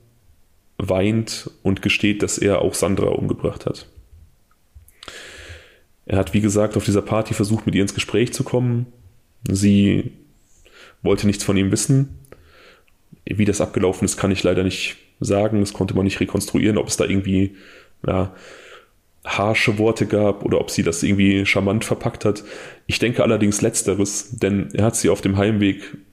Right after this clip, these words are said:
an der Straße entlanglaufen sehen, hat angehalten und sie ins Auto gelockt mit dem Vorwand, sie nach Hause bringen zu können. Ich denke, das spricht dafür, dass vorher kein Streit vorlag, sonst wäre sie nicht eingestiegen.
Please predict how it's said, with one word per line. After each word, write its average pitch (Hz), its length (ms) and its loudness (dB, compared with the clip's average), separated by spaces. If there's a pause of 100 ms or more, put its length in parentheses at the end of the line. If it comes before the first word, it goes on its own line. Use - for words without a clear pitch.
(120)
an 101 120 2
der 110 80 4
Straße 101 340 0
entlanglaufen 120 580 2
sehen, 120 320 2 (100)
hat 104 200 0
angehalten 127 640 2 (500)
und 101 180 0
sie 95 180 2
ins 98 140 0
Auto - 280 2
gelockt 90 360 0
mit 98 120 0
dem 95 100 2
Vorwand, 101 560 2
sie 104 300 -2
nach 98 160 2
Hause 107 180 2
bringen 98 280 0
zu - 100 -2
können. 95 260 2
Ich 90 100 0
denke, 101 200 2
das 98 100 2
spricht - 260 -2
dafür, - 200 0
dass 95 160 0
vorher 101 240 0
kein 98 240 0
Streit - 600 -2
vorlag, 95 460 0
sonst - 380 -2
wäre 98 160 2
sie 101 80 2
nicht 98 180 0
eingestiegen. 95 540 -2